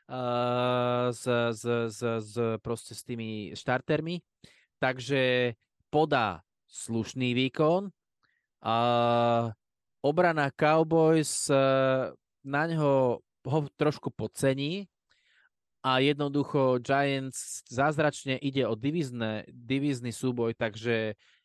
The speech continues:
takže zase až také prekvapenie to nemusí byť. Proste Giants zázračne nejakým spôsobom vyhrajú a porazia Cowboys. <laughs> Eh, ďalší zápas. Eh, Washington Commanders, eh, idú na ihrisko Seattle Seahawks.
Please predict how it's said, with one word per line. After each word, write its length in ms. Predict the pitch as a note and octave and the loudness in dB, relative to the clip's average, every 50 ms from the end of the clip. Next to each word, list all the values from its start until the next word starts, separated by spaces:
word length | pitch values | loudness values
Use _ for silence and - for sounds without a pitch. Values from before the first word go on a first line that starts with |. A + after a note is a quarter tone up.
| _ _ _ - | _ _ _ -4
takže 400 | - A#2+ A2+ A#2+ A#2 A#2+ A#2 G#2+ | -4 -4 -2 -4 -4 -4 -2 -2
zase 240 | A#2 A2+ - - | -2 -4 -4 -4
až 160 | - B2 B2 - | -4 -4 -6 -4
také 320 | - C3 B2 - C3+ - | -4 -4 -2 -2 -4 -2
prekvapenie 480 | - A#2+ A#2 - B2+ A#2 - B2+ A#2+ A#2 - | -2 -4 -2 -2 -4 -2 -2 -2 -4 -4 -4
to 80 | B2 A2+ | -4 -4
nemusí 400 | A#2 B2 C#3 C#3 - - - A#2 | -4 -4 -4 -6 -10 -8 -10 -10
byť. 320 | G#2 G#2+ B2 B2 A#2+ - _ _ _ _ _ | -6 -4 -4 -4 -4 -8 _ _ _ _ _
Proste 240 | - B2+ A#2+ - C#3 | -10 -10 -8 -8 -8
Giants 480 | A#2+ B2+ C3 C3 C3 B2+ A#2+ - - | -2 0 0 2 0 -2 -4 -8 -10
zázračne 720 | A#2+ A2+ B2 C3 C3+ C3 C#3 C3+ A#2+ - - - A#2+ A2 A2 | -4 0 0 0 2 2 0 0 -2 -4 -8 -6 -4 -4 -4
nejakým 400 | G#2+ A2 A2+ A2+ - - A2 G#2 | -2 -4 -4 -4 -4 -6 -10 -10
spôsobom 480 | - - A2+ A2+ - - A#2 G#2+ G2+ | -8 -4 -4 -4 -2 -2 -8 -8 -6
vyhrajú 480 | F#2+ G2 G2 G2+ G#2+ G2+ G2 F#2+ E2+ F2+ _ _ _ _ _ | -6 -8 -8 -4 -4 -4 -2 -4 -6 -8 _ _ _ _ _
a 160 | - G#2 - | -18 -16 -10
porazia 320 | - G#2 G#2 G2 G2 F#2+ | -6 -6 -6 -6 -6 -8
Cowboys. 480 | - G2 F2+ F2 F#2+ F2 E2 - - - | -6 -6 -6 -6 -8 -10 -14 -14 -16 -16
<laughs> 260 | - - - - - _ _ _ _ _ _ _ _ _ _ _ _ _ _ _ - | -8 -6 -6 -6 -8 _ _ _ _ _ _ _ _ _ _ _ _ _ _ _ -2
Eh, 200 | A#2 A#2+ B2 B2+ A#2 | 2 2 2 4 4
ďalší 320 | C#3+ D#3+ G3+ F#3+ - D#3+ | 4 2 2 2 0 0
zápas. 560 | B2+ D3 C3 B2 - B2+ A#2+ A#2+ - - - _ _ _ _ _ _ _ - | 2 2 2 2 2 0 0 0 -2 -8 -12 _ _ _ _ _ _ _ -4
Eh, 520 | C3 A#2+ A#2+ B2 B2 B2 A#2+ A#2+ A#2+ A#2+ A#2 | 0 2 2 4 4 4 4 4 4 2 2
Washington 440 | B2 E3+ E3 - G#3 F#3 - C#3+ | 2 0 0 -2 -4 -2 -2 -2
Commanders, 640 | C3+ - E3 F3 F3 E3+ E3 F3 E3+ E3+ - - - _ _ _ _ _ _ _ - | 0 0 0 0 0 0 0 0 0 0 -2 -6 -16 _ _ _ _ _ _ _ -4
eh, 240 | - B2 B2+ C3 - | -2 0 0 2 0
idú 200 | D#3 E3+ E3+ E3+ | 0 -2 -2 0
na 120 | D3 C#3+ | -2 0
ihrisko 480 | B2 C#3+ D#3 D#3 D#3+ - - - C3+ B2+ | 0 0 0 0 -2 -4 0 -2 -2 0
Seattle 320 | - C#3 C3 - C3 A#2+ | 2 0 0 0 -2 -4
Seahawks. 560 | - - A#2+ A2 G#2 G2 - - - - - | -2 -2 -2 -2 -2 -2 -4 -8 -16 -18 -20